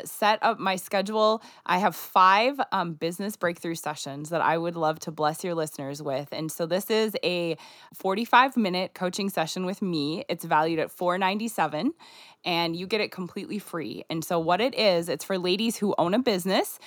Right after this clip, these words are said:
who are on a mission to elevate their business, to take it from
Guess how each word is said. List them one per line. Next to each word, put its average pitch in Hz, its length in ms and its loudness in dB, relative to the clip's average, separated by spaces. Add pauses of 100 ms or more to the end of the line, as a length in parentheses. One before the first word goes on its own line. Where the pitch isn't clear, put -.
(240)
who 202 260 2
are 175 400 8
on 175 180 4
a 202 80 2
mission 220 600 2
to - 200 -2
elevate 208 460 4
their 202 120 6
business, 160 520 0
to 175 80 -4
take 196 240 -2
it 208 100 0
from 170 380 2